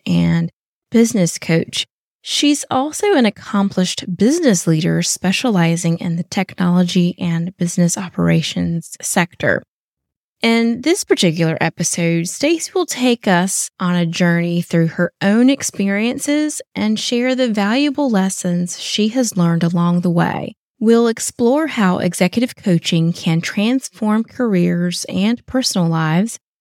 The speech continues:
and we'll delve into the concept of work-life integration rather than the elusive notion of work-life balance. Stacy will also shine a light on the qualities that make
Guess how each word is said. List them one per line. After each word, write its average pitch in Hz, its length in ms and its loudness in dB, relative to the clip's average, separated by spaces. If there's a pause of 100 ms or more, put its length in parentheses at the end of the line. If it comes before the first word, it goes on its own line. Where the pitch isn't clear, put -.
(280)
and 330 440 0
we'll 311 200 0
delve 311 380 2
into 269 540 0
the - 140 -4
concept 208 720 -2
of 175 260 0
work-life 170 640 -2
integration 226 840 -2 (120)
rather 160 360 2
than 160 260 0
the 156 260 0 (120)
elusive 214 500 0
notion 190 600 2
of 160 380 2
work-life 160 500 0
balance. 147 420 0 (480)
Stacy 320 400 -2
will 320 120 0
also 320 320 0
shine 214 380 0
a 196 80 0
light 170 380 0
on 160 260 -4
the 165 80 -4
qualities 185 720 0
that - 180 -4
make 165 240 -2